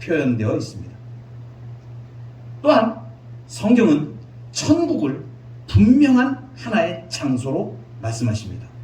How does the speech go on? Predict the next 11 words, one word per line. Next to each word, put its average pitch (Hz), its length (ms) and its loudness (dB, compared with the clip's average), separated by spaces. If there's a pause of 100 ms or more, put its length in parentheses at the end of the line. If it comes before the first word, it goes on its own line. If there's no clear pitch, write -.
(360)
관념이 160 480 4
아니라는 135 380 0
얘기입니다. 95 300 -6 (280)
추상적이 247 720 0
아니란 127 340 2
말씀입니다. 107 480 -6 (2500)
그리스도께서 220 920 2 (120)
하늘로 226 680 6
올라가신 175 560 4
것은 123 280 -8 (240)
그가 147 520 -4